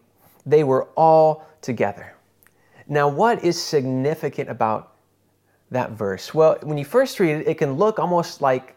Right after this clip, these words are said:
a throwaway line, like, "Okay, they're all together in a room. Okay, next verse," right? There's actually something deeper going on here. The Greek word that's translated here as together, it's actually used by Luke in several other places in the book of Acts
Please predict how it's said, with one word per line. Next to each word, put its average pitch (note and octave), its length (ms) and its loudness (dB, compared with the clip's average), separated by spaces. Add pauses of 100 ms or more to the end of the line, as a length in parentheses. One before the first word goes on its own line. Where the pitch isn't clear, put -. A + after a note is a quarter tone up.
a B2 80 -4
throwaway C3 540 2
line, A#2 240 0
like, G#2+ 120 -4
"Okay, G3 340 2
they're C3+ 380 2
all B2+ 200 -2
together C3 380 0
in B2 120 -4
a A#2 60 0
room. F3+ 280 0
Okay, E3 400 0
next C3+ 220 -6
verse," C3+ 300 -6 (400)
right? B2 240 4 (420)
There's D#3 200 -4
actually G3+ 340 -2
something F3+ 320 0
deeper B2 400 -6 (680)
going A#2 340 0
on G#2+ 280 -6
here. G#2 320 -14 (440)
The C#3 100 2
Greek D#3+ 340 0
word F3+ 180 4
that's - 380 -2
translated D#3+ 580 0
here C3 360 -2
as B2 420 -2
together, C#3+ 420 0
it's C3 140 -4
actually G#3+ 380 -2
used G3 500 0
by G3+ 160 4
Luke C3 360 -2 (300)
in C3+ 100 -2
several F3+ 460 2
other F#3+ 180 2
places C#3 580 -2
in C3 100 -4
the A#2+ 80 0
book C3+ 260 -2
of F#3+ 160 0
Acts G#2+ 540 -4